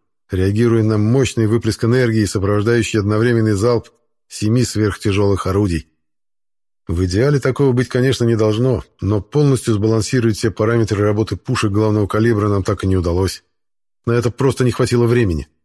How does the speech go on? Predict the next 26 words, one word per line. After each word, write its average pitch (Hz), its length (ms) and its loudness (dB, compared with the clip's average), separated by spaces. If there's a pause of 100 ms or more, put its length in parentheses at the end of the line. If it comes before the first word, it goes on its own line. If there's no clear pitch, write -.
(680)
Крупные 110 480 0
калибры 110 500 0
и 110 160 -4
высокая 117 460 0
скорострельность — 117 840 -2
понятия, 117 420 0
как 110 180 -4
правило, 123 380 2
трудно 117 320 0
совместимые. 110 760 -2 (600)
Но 98 260 0
инженеры 120 440 2
Старой 120 320 0
Федерации 113 540 0
знали 107 400 0
толк 101 240 -2
в - 20 -12
строительстве 98 560 -2
больших 92 400 -4
пушек. - 280 -4 (1120)
Орудия 107 420 0
восьмой 113 300 2
орбитальной 117 500 0
били 117 260 2
очень 117 340 0
часто, - 440 -6